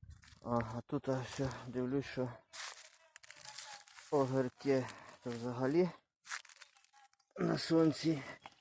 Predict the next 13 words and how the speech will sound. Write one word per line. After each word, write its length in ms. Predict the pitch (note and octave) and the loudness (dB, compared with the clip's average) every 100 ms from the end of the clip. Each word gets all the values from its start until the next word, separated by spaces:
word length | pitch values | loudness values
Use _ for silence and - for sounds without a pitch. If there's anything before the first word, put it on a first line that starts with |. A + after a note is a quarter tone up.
| _ | _
зробили 580 | B2 C3+ C3+ C#3+ C#3 C#3 | -4 0 2 6 6 6
ай-яй-яй. 640 | C3+ C3 C3 C3+ C#3 C#3 C3 _ _ _ _ - | 4 4 6 6 6 4 -2 _ _ _ _ -6
А 60 | B2 | -2
я 160 | B2 | 0
взяв 420 | A#2+ B2+ C3 A#2+ A2+ | 0 2 2 2 -6
бутилочку 600 | A#2 B2 D#3+ D3 C#3 - | -6 -4 -2 0 -2 -6
з 60 | B2+ | -10
таким 400 | - B2+ C3+ B2+ | -10 -6 -4 -2
ось 180 | B2 - | -4 -6
його 180 | B2 B2 | -6 -8
тут 340 | - - - _ _ _ _ _ _ | -10 -14 -16 _ _ _ _ _ _
крапельним, 680 | - B2 B2+ B2+ C3 C3 C3 A2 A2 | -4 0 2 4 4 6 4 0 -8
поставив. 640 | B2 - - D#3+ D3 D3 | -10 -6 2 4 4 2